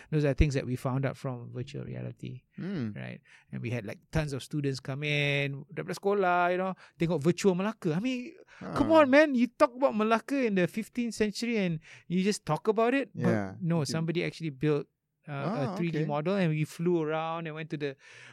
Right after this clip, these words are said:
Speaker 1: went to the, I mean,
Speaker 2: Hmm.
Speaker 1: I became almost like a theme park punya, punya
Speaker 2: <laughs>
Speaker 1: driver, right? Or, uh,
Speaker 2: Right.
Speaker 1: you know, on one side you're, you're handling industry, but on,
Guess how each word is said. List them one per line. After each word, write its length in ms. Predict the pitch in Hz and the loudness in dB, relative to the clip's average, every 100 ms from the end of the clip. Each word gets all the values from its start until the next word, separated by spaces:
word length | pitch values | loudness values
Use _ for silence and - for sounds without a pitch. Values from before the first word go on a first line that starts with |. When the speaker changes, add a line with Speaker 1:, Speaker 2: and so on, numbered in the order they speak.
| - | -4
Speaker 1:
went 180 | 180 160 | -4 0
to 80 | 170 | 0
the, 160 | 156 165 | -2 -4
I 120 | 170 | -4
mean, 160 | 175 156 - - | -4 -6 -12 -16
Speaker 2:
Hmm. 160 | 143 127 | -12 -2
Speaker 1:
I 160 | 175 | 0
became 400 | 165 180 - 226 | 0 -2 -2 -2
almost 320 | 196 202 214 | 0 0 0
like 140 | 202 175 | -2 -2
a 40 | 147 | -6
theme 360 | - 202 202 175 | -2 -2 -2 4
park 280 | 214 196 - - _ 214 | 6 6 2 -20 _ -6
punya, 800 | - 180 185 180 175 170 170 165 - | -2 2 4 4 4 4 4 2 2
punya 400 | 175 175 170 156 | 2 2 0 4
Speaker 2:
<laughs> 80 | |
Speaker 1:
driver, 460 | 160 170 180 180 143 | 10 10 10 8 8
right? 160 | 147 - | 4 2
Or, 160 | 170 | 0
uh, 80 | 170 | 2
Speaker 2:
Right. 120 | 165 170 | 2 4
Speaker 1:
you 80 | 170 | 6
know, 60 | |
on 160 | 165 202 | 8 8
one 20 | |
side 220 | 196 208 | 8 6
you're, 160 | 165 160 | 8 6
you're 160 | 156 139 | 6 4
handling 380 | 160 175 180 160 | 4 4 2 0
industry, 380 | 160 170 - 190 | 0 0 0 0
but 100 | 165 | 2
on, 80 | 165 | 2